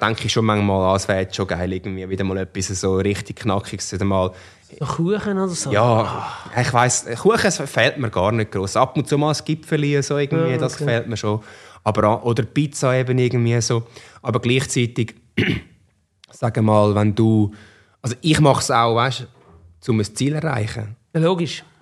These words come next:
Speaker 2: logisch.
Speaker 1: Also das
Speaker 2: Natürlich
Speaker 1: hilft mir
Speaker 2: für, für,
Speaker 1: natürlich.
Speaker 2: ich sag jetzt, für Nicht-Spitzensport ist das natürlich eine andere Herangehensweise, oder?
Speaker 1: Total.
Speaker 2: Das kann man schon nicht ganz vergleichen.
Speaker 1: In dieser Konsequenz, wie ich's mache, glaub ich, ist es schwierig, wenn du nicht so die Rübe vor dir hast, oder?
Speaker 2: Genau.
Speaker 1: So vom,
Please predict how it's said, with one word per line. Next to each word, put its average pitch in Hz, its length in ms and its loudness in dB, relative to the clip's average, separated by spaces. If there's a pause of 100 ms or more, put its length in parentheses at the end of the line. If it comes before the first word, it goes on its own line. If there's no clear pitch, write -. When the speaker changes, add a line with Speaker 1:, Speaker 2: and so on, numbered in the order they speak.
Speaker 2:
logisch. 151 320 -4 (340)
Speaker 1:
Also 120 220 4
das 127 180 2
Speaker 2:
Natürlich 165 240 4
Speaker 1:
hilft - 40 2
mir 170 140 6
Speaker 2:
für, - 60 0
für, 156 160 4
Speaker 1:
natürlich. 95 180 0
Speaker 2:
ich 190 60 -4
sag 170 160 0
jetzt, - 160 -4
für 165 120 0
Nicht-Spitzensport 165 1600 -4
ist 147 140 -6
das 147 80 -4
natürlich 143 200 -2
eine 147 120 0
andere 165 300 0
Herangehensweise, 156 920 -2
oder? 135 240 -12
Speaker 1:
Total. 101 340 0 (160)
Speaker 2:
Das - 100 -20
kann 151 100 2
man 156 100 2
schon 160 200 2
nicht 165 180 0
ganz 165 300 2
vergleichen. 156 340 0
Speaker 1:
In 170 60 8
dieser 170 120 6
Konsequenz, 139 720 2
wie 123 200 4
ich's - 160 -2
mache, 117 280 2
glaub 107 280 2
ich, 110 160 0
ist 104 100 -2
es 107 100 0
schwierig, 120 520 0 (500)
wenn 101 380 0
du - 140 -8 (160)
nicht 113 640 2 (760)
so 104 280 2
die 107 200 0
Rübe 110 300 2
vor 101 220 2
dir 101 180 0
hast, 87 280 -2
oder? 90 200 0
Speaker 2:
Genau. - 160 2
Speaker 1:
So 95 260 0
vom, 98 440 0